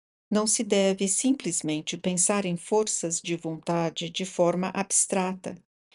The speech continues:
e sim em verdadeiros seres volitivos.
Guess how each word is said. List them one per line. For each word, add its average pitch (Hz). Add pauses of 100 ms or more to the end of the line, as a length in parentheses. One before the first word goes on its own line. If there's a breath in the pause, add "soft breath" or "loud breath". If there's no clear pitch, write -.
(180 soft breath)
e 190
sim 202 (420)
em 190
verdadeiros 202
seres 190
volitivos. 180